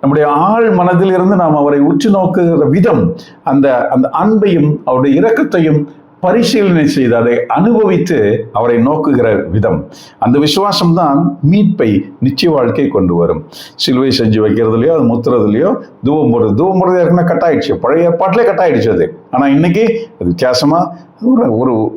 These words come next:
வேண்டாத ஒரு நிலையை நாம் செய்து கொண்டிருக்கிறோம் இல்லையா? அந்த மாதிரி ஒரு வழிபாடுகள் நின்று அதெல்லாம்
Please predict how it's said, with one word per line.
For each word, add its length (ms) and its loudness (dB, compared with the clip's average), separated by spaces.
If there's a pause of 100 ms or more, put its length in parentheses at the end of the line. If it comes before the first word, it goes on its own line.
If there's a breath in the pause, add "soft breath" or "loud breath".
(260)
வேண்டாத 500 0
ஒரு 140 0
நிலையை 640 0
நாம் 160 -2
செய்து 260 0
கொண்டிருக்கிறோம் 640 0
இல்லையா? 260 -2
அந்த 120 0
மாதிரி 240 0
ஒரு 100 0
வழிபாடுகள் 480 0
நின்று 360 2
அதெல்லாம் 320 0